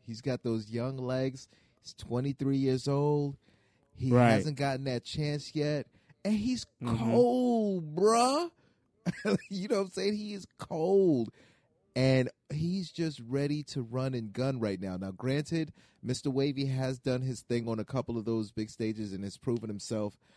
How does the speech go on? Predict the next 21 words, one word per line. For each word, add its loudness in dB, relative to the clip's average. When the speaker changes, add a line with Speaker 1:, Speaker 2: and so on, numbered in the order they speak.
Speaker 1:
But 2
I, -6
I, -2
I, -2
I -4
take 4
that 2
chance. -2
I 2
do. 2
I -2
take -2
that 0
chance, -4
man. 0
I, -4
I -4
would -8
take -2
that -2
chance. -4